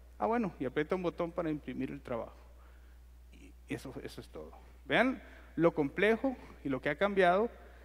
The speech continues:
el tema de la tecnología. Entonces, desaprender y reaprender de por vida. ¿Por qué, señores?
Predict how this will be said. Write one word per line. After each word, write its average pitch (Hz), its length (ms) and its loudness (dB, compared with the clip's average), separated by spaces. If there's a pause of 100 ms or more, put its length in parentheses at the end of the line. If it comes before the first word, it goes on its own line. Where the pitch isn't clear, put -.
(140)
el 131 120 -6
tema 135 260 2
de 165 60 6
la 170 140 2
tecnología. 135 640 2 (200)
Entonces, 196 640 4 (640)
desaprender 220 560 8
y 277 80 6
reaprender 226 420 8
de 240 100 6
por 214 160 2
vida. 208 280 6
¿Por 151 220 -4
qué, 226 200 8
señores? 190 520 4